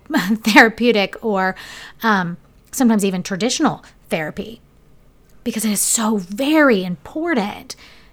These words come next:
that we realize that we don't need to touch and feel and smell and be a part of every single thing in so many ways. And,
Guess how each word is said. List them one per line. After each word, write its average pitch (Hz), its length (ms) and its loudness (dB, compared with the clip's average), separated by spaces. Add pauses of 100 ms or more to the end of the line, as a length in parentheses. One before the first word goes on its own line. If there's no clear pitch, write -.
(100)
that 208 320 4
we 214 120 -2
realize 262 800 2 (340)
that 180 140 -4
we 185 120 -2
don't 196 220 0
need 339 220 2
to 285 100 4
touch - 480 0 (180)
and 233 200 2
feel 185 340 2 (200)
and 226 180 4
smell 190 560 6 (180)
and 226 100 2
be 220 100 4
a 226 60 6
part 214 280 6
of 214 160 4 (120)
every 208 460 0
single 202 460 2
thing 196 760 4 (920)
in - 80 -20
so 190 320 -2
many 175 240 -2
ways. 233 1000 -2 (1900)
And, 185 500 -6